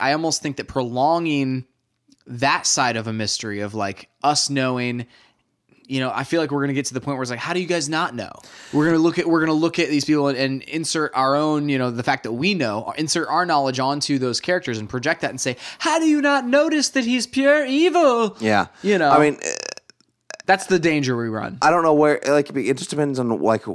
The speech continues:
Speaker 2: okay, where are we going in this season? Like, what, are we gonna end up with a final showdown between Captain Cold and his gang of thugs and
Speaker 1: Hmm.
Speaker 2: the Flash? Are we gonna end up with some kind of showdown between the Reverse Flash and him? Are we gonna end up with a showdown between Harrison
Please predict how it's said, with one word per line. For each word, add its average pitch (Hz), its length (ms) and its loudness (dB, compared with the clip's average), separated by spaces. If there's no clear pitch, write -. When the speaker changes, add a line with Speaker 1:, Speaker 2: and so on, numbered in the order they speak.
Speaker 2:
okay, 107 200 0
where 120 220 2
are 131 120 2
we 107 220 0
going 104 360 0
in 95 140 -4
this 90 160 -4
season? 85 380 -2
Like, 90 200 -8
what, 87 160 0
are 95 80 2
we 98 100 0
gonna 92 120 0
end 113 180 -2
up 107 120 0
with 107 120 0
a 92 60 -2
final 110 320 2
showdown 113 400 0
between 104 320 -4
Captain 98 340 -4
Cold 117 360 2
and 107 100 -4
his 104 160 -2
gang 104 240 -2
of 101 80 -4
thugs 110 460 0
and 104 160 -2
Speaker 1:
Hmm. 151 60 -4
Speaker 2:
the 127 40 -10
Flash? 123 420 2
Are 101 60 -6
we 98 100 -2
gonna 98 200 -4
end 139 140 4
up 131 100 0
with 120 100 -6
some 139 200 -2
kind 131 100 2
of 113 80 2
showdown 131 300 4
between 117 280 0
the 101 220 0
Reverse 123 400 2
Flash 170 460 0
and 156 80 -6
him? 170 240 0
Are 135 60 4
we 120 100 2
gonna 113 240 2
end 113 160 0
up 107 80 -2
with 107 100 -6
a 110 60 -2
showdown 113 300 2
between 104 260 -4
Harrison 202 600 2